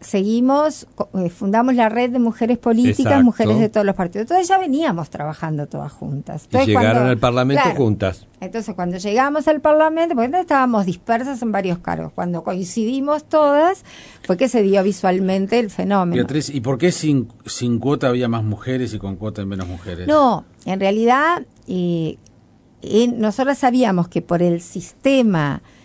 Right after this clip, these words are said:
Speaker 1: electoral que tenemos, donde siempre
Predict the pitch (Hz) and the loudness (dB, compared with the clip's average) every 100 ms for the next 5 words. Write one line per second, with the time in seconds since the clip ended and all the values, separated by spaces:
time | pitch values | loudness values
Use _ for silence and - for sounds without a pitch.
0 | - - 170 170 - 180 190 202 208 214 | -14 -4 -2 -2 0 0 4 2 4 2
1 | 233 233 226 220 220 185 160 170 175 202 | 4 6 6 6 4 4 2 -2 -2 0
2 | 202 196 185 170 156 | 0 0 0 -2 -2